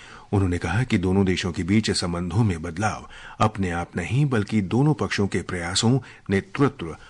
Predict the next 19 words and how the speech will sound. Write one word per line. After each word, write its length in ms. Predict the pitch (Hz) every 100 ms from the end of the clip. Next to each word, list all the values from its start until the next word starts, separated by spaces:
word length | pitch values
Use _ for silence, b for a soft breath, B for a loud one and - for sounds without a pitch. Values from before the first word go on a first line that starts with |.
| B
और 280 | 104 104 107 -
महत्वाकांक्षा 720 | 95 101 101 104 120 127 92
से 160 | - 87
हुआ 260 | 107 120
है। 380 | 85 85 50 - - -
डॉक्टर 260 | - 90 98
जयशंकर 460 | 90 98 95 92 127
ने 240 | 80 69 B B B -
दो 140 | 135
देशों 300 | 160 160 -
की 180 | 151 135
यात्रा 280 | 107 107 123
के 160 | 127 120
पहले 320 | 98 98 98
चरण 340 | - 95 104
में 160 | 110 113
कल 200 | 104 95
ऑस्ट्रेलिया 580 | 98 92 - 92 107 123
में 220 | 76